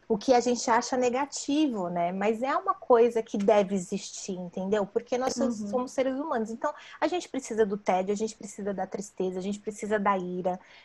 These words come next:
Speaker 1: São coisas que
Speaker 2: Uhum.
Speaker 1: fazem parte, né? E a gente negar tudo isso é uma negação ao que nós somos, né? Aos seres humanos, né? Inclusive, me
Speaker 2: É.
Speaker 1: assustou muito essa parte do doping cerebral, né?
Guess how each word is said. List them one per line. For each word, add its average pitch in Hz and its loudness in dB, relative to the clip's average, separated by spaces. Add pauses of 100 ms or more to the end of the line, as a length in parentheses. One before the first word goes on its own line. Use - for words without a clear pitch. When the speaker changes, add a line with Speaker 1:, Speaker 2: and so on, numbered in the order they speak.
Speaker 1:
São - 2
coisas 233 0
que 214 -8
Speaker 2:
Uhum. - -12
Speaker 1:
fazem 247 0
parte, 233 0
né? 175 0
E 185 -2
a 185 -2
gente 208 -4
negar 214 -2
tudo 202 -4
isso 254 -4
é 208 0
uma 226 -2
negação 277 -2
ao 214 2
que - -12
nós 247 0
somos, 247 0
né? 196 0
Aos 196 0
seres 208 -2
humanos, 196 -4
né? 175 -6 (320)
Inclusive, 220 -2
me 285 -4
Speaker 2:
É. - -4
Speaker 1:
assustou 233 0
muito 226 -6
essa 269 -2
parte 202 -2
do 190 -8
doping 185 0
cerebral, 170 2
né? 170 -8